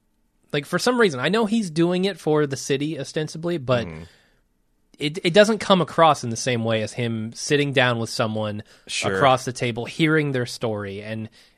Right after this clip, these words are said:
Speaker 1: and feeling for them. And it's just not as personal with the city.
Speaker 2: And, you know, I feel like that he's, his faith in the law is shaken, but it can't be broken, which means I feel like
Speaker 1: Yeah.
Speaker 2: that he will,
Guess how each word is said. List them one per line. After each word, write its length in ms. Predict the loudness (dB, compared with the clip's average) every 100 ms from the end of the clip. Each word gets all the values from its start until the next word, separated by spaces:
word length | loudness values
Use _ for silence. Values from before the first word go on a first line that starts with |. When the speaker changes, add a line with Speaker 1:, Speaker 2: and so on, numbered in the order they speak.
| -8
Speaker 1:
and 180 | -6 -4
feeling 400 | 0 0 0 -6
for 240 | -8 -8
them. 240 | -12 -14 -8
And 180 | -6
it's 240 | -4 -8 -2
just 240 | -2 2
not 140 | 4 4
as 100 | 0
personal 600 | -2 -2 -2 -14 -16 _ _ _ _
with 140 | -10 -8
the 80 | -10
city. 400 | -10 -12 -16 _ _ -8
Speaker 2:
And, 140 | -4
you 60 | 2
know, 180 | 4
I 100 | 4 2
feel 220 | 0 0
like 260 | 2 0
that 460 | 0 0 0 -6 -20 _ _ _ _ _ _ _ _
he's, 460 | -12 -8 -8 -8 -6
his 180 | -8
faith 320 | -2 0 0 0
in 80 |
the 80 | -2
law 280 | 2 4 4
is 60 | 2
shaken, 480 | -2 -2 -2 -4
but 120 | -4 -6
it 60 |
can't 260 | -4 -6 -6
be 80 | -10
broken, 580 | -8 -8 -8 -14 -12 -10
which 200 | -10 -8
means 420 | -8 -6 -10 -2
I 160 | -2
feel 200 | -2 -4 0
like 100 | 0
Speaker 1:
Yeah. 140 | 0
Speaker 2:
that 100 | -4
he 160 | -8 -8
will, 580 | -6 -4 -4 -4 -6